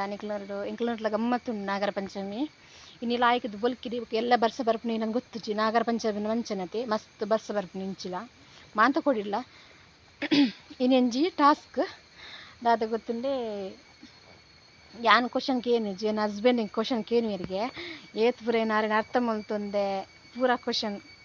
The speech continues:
ಯಾರೇ ನಾನೇ ಎನ್ನ ಪೂರ ಆನ್ಸರ್ ಮಲ್ಪುನು ತುಕಾರ ಏನು ಮತ್ತೆ ಕ್ವಶನ್ ಕೇನು ಇರಂದು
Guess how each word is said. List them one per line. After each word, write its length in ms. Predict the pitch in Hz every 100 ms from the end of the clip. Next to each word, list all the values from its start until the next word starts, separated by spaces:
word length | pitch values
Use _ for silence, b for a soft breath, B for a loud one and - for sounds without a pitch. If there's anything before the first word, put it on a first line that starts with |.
| -
ಯಾರೇ 360 | 233 214 220 277
ನಾನೇ 220 | 302 214
ಎನ್ನ 180 | 202 226
ಪೂರ 240 | 220 269 247
ಆನ್ಸರ್ 400 | 220 294 302 254
ಮಲ್ಪುನು 480 | 202 196 190 202 202 277 - 370 B 349 B -
ತುಕಾರ 320 | 220 226 220
ಏನು 220 | 220 285
ಮತ್ತೆ 200 | 302 233
ಕ್ವಶನ್ 380 | 214 240 - 226
ಕೇನು 280 | 208 220 214
ಇರಂದು 320 | 208 208 214